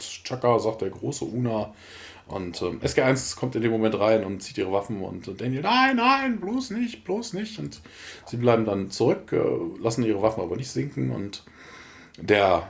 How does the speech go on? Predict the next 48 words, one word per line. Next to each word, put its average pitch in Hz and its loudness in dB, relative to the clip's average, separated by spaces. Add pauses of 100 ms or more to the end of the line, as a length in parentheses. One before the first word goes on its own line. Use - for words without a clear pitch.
der 95 0
Alpha 92 -2
brüllt 127 2
dann 92 4
da 92 4
rum, 117 2
jetzt 92 -4
kommt - -6
noch 95 -12
mehr 98 -6
Una 110 0
da 90 -2
rein 98 -6
und - -12 (500)
die 85 -6
kommen 101 -2
weiter 92 0
nach 90 -6
vorne 98 2
und, 87 -2
äh, - -6 (180)
der 85 -2 (100)
junge 104 0
Una 92 0 (140)
plappert - 2
immer 104 -2
noch 90 -4
so - -6
ein 80 -4
bisschen 82 -4
auf 85 -8
diesen 87 -8
Alpha-Mail 90 -2
ein 92 -6
und 85 -12
„Chucky, 240 -2
Chucky-Chi!“ 294 6 (240)
Das 127 4
hat 240 4
so 180 2
ein - 0
bisschen 196 2
hier 190 8
von 180 6
Last 180 8
Final 214 8
Space, - 2
ne? 226 0